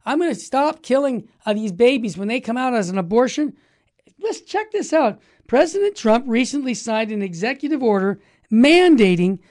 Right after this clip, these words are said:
that doctors attend to babies born alive, no matter what the circumstances. What prompted his order was the practice of denying medical care to babies born alive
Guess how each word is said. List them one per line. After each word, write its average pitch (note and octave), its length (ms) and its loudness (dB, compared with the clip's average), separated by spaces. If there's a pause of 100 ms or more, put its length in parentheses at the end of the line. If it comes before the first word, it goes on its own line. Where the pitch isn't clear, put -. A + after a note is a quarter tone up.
(160)
that G3+ 200 0
doctors C4 480 0
attend G#3+ 380 -4
to G#3 60 -6
babies G3 420 -2
born F3+ 280 0
alive, D#3 480 -4 (440)
no F#3 120 -2
matter F#3 300 0
what A3+ 240 -2
the C#4 80 -6
circumstances. F3 920 -6 (380)
What G3+ 220 0
prompted D4 440 -2
his G#3 160 0
order C4 260 0
was F#3+ 160 -2
the F#3+ 80 -6
practice A3 540 -4
of F3+ 100 -6
denying F#3+ 480 -4
medical A3+ 380 -6
care F#3 200 -6
to F3+ 60 -4
babies G3 400 -2
born F#3+ 240 -2
alive F#3+ 400 0